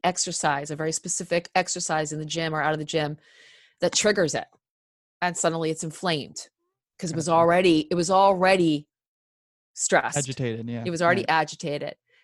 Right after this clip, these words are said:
Speaker 1: Then you've got an acute situation. And if you don't get relief from it, and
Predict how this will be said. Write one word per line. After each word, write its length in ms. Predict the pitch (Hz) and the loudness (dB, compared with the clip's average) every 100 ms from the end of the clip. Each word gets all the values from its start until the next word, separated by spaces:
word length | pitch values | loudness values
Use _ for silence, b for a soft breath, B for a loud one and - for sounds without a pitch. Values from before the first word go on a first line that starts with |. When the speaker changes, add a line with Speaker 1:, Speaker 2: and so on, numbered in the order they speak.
| _ | _
Speaker 1:
Then 200 | 160 202 | -2 -2
you've 160 | 233 190 | -2 2
got 240 | 165 165 | 2 2
an 80 | 160 | -2
acute 420 | 151 - 214 - | -10 -8 -8 -6
situation. 680 | - 180 151 143 - 165 302 - _ _ - | -8 -6 -4 -4 -4 -6 -8 -14 _ _ 2
And 420 | 170 196 202 196 | 4 4 2 -2
if 140 | 185 - | -6 -2
you 100 | 165 | 0
don't 180 | 170 156 | 0 -2
get 120 | - | -2
relief 420 | 160 156 247 311 | -2 0 -2 -4
from 240 | - 160 | -6 -4
it, 260 | 151 254 - _ _ _ _ _ _ _ | -4 -4 -8 _ _ _ _ _ _ _
and 320 | 170 190 214 | 2 2 0